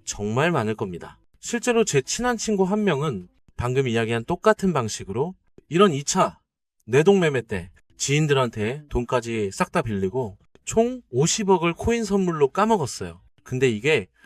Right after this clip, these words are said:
참 머리로는 절대 하지 말아야지 라며 다짐하지만 실제로 내 큰돈이 걸려있는 상황에서는 지키기가 여간 쉽지가 않아요. 저도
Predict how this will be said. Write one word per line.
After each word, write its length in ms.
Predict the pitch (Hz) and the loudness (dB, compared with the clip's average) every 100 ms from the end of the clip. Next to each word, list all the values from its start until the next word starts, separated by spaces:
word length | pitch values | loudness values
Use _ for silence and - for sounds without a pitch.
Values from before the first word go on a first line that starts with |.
| - _ | -20 _
참 280 | - - 139 | -12 -6 -4
머리로는 760 | 98 127 190 175 135 123 127 90 | 2 4 4 4 0 -2 -4 -6
절대 320 | - 110 139 | -4 -4 -2
하지 220 | 127 165 117 | -4 -6 -6
말아야지 680 | 92 107 101 92 101 90 82 _ _ | -4 -2 -4 -6 -12 -12 -16 _ _
라며 320 | 104 107 120 123 | -4 -2 -2 -4
다짐하지만 840 | - 113 139 135 - 95 92 151 - - _ | -4 -4 0 0 -2 -8 -8 -10 -12 -20 _
실제로 500 | - - 247 - 220 | -8 -4 -2 4 4
내 140 | 127 117 | 4 0
큰돈이 460 | - 226 233 220 | 0 0 2 2
걸려있는 500 | - 107 117 123 123 | 0 0 0 0 -4
상황에서는 800 | 123 160 156 113 110 107 135 90 _ _ _ | -4 -2 0 -2 -4 -4 -4 -6 _ _ _
지키기가 600 | - 135 - 165 139 143 | -10 -8 -6 -4 2 2
여간 360 | 101 107 156 180 _ _ | 2 0 -2 -4 _ _
쉽지가 440 | - 185 - 185 | -12 -8 -2 0
않아요. 360 | 113 87 82 - _ - | 0 -4 -14 -20 _ -4
저도 400 | 123 131 131 | -2 0 -2